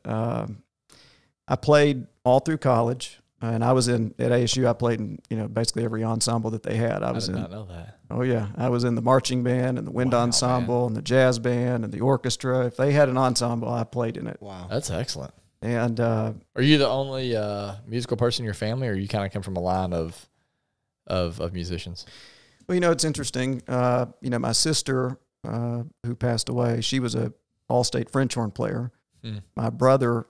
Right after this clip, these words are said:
Speaker 1: uh, was an all-state percussionist, and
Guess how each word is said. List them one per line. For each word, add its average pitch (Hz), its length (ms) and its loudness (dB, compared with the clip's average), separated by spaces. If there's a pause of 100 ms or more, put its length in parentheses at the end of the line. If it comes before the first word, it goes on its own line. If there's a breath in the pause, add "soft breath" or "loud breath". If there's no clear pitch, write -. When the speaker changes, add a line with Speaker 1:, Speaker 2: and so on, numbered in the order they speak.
(100)
Speaker 1:
uh, 113 220 -2
was 113 160 0
an 117 80 2
all-state 120 380 0
percussionist, 117 720 2 (300)
and 113 540 -4